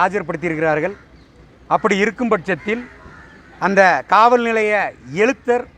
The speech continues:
இன்னும் இந்த வழக்கில் சேர்க்கப்படவில்லை. காவல் நிலைய ஆய்வாளர் மற்றும் உதவி ஆய்வாளர்கள் அனைவருமே அஜித்தை அங்கு விசாரித்திருக்கிறார்கள். அந்த விசாரணை செய்யப்பட்ட அந்த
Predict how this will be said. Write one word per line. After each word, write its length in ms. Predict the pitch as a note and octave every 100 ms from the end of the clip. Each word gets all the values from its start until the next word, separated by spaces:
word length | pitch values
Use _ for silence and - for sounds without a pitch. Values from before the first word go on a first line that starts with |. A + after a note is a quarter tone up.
| - F3+
இன்னும் 240 | G#3+ A3+ - -
இந்த 100 | F3 F3
வழக்கில் 380 | F#3+ G3+ G#3 F#3+ - -
சேர்க்கப்படவில்லை. 720 | G3 G3 E3 E3+ E3 D#3 G3+ - - - - - - - - - - F3
காவல் 320 | G#3+ B3 A#3+
நிலைய 240 | A3+ G#3+ G#3 F3+ - _ _ D3+
ஆய்வாளர் 560 | G#3 A3+ G#3 E3+ F#3 A3 - - _ _ _ _ E3+
மற்றும் 300 | F3+ A#3 G3+ D3+
உதவி 380 | E3+ A#3+ A#3+ A#3+ G#3 C#3+
ஆய்வாளர்கள் 560 | F#3 G3+ F#3+ F3+ E3 G#3+ - _ C#3+
அனைவருமே 580 | G3+ A#3+ A3 G3 F#3+ A3+ C4 _ _ _ _ _ _ _ - D#3
அஜித்தை 500 | D#3 A3 - G3+ B3 - _ D#3
அங்கு 280 | G3 F#3 A#3 C4+ -
விசாரித்திருக்கிறார்கள். 920 | D3 G#3+ G#3+ D#3+ F#3+ F3 E3+ D#3+ F#3+ A3+ - _ _ _ _ _ _ _ E3+
அந்த 160 | A#3 A#3+
விசாரணை 460 | A3+ B3+ C4+ C4 C4 B3 G3
செய்யப்பட்ட 460 | A3+ A#3+ A#3 F3 A3+ G3+
அந்த 140 | G3